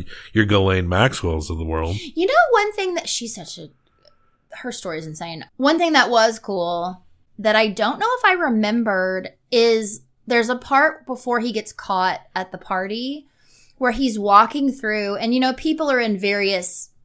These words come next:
Speaker 2: undress,
Speaker 1: Mm-hmm.
Speaker 2: and, but they all have their masks on. And there's a, a room full of people slow dancing, and there's one naked man with a mask on.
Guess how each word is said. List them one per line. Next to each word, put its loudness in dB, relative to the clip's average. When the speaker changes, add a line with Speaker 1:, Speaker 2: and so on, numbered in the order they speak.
Speaker 2:
undress, -4
Speaker 1:
Mm-hmm. -4
Speaker 2:
and, 0
but 0
they 6
all 12
have 8
their 4
masks 2
on. -4
And 4
there's 2
a, 2
a -2
room 4
full 0
of -2
people -4
slow -2
dancing, -4
and 4
there's 2
one 2
naked 0
man 2
with -6
a -4
mask -2
on. -4